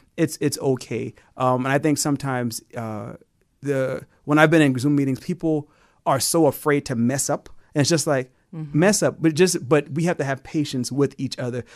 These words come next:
Speaker 1: So, like, the same way you have to have patience with, you know, um, the people who are, like, kinda get, trying to get you to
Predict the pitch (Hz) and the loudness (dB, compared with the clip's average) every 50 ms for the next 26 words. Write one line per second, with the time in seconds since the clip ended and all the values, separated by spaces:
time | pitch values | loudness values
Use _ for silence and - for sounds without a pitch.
0 | - - - 156 147 143 139 143 - 180 170 156 143 143 143 151 - 139 131 135 | -6 0 2 4 4 4 2 2 2 2 4 4 4 4 2 2 0 0 -2 -2
1 | 120 - 156 143 131 - - 127 - - 120 120 120 120 - 135 127 117 110 110 | -4 -2 -4 -4 -4 -4 -4 -6 -6 -4 -4 -6 -6 -6 -4 -4 -4 -4 -4 -6
2 | 107 - _ _ _ _ _ _ _ _ _ _ _ _ - 139 135 131 131 127 | -8 -12 _ _ _ _ _ _ _ _ _ _ _ _ -4 0 0 2 2 2
3 | - 160 - - 139 123 135 131 120 120 131 139 - - 131 123 123 120 120 _ | 0 -2 -2 -2 -2 -2 0 -2 -2 -2 -6 -8 -8 -6 -6 -4 -4 -6 -6 _
4 | _ _ _ _ _ _ _ _ - 127 120 - - 170 160 139 131 127 156 - | _ _ _ _ _ _ _ _ -12 -10 -8 -2 2 4 4 4 4 2 0 0
5 | 151 139 139 127 | 2 0 0 0